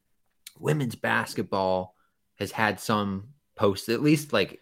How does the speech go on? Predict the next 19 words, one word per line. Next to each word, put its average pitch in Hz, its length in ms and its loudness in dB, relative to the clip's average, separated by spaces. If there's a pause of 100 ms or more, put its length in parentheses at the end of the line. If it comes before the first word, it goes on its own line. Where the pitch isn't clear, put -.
(120)
W 104 300 4
N 90 120 2
I 90 100 2
T 92 240 -6
successes, 95 520 -4
and 82 80 -6
they've 98 140 0
had 107 140 6
a 90 40 0
couple 87 220 0
teams 80 260 -4
that 82 100 -6
kinda 80 180 -4
got 76 180 -8
screwed 80 320 -4
under 82 220 -4
O'Regan. 87 420 -2 (720)
So - 340 4 (500)
I, 135 180 -6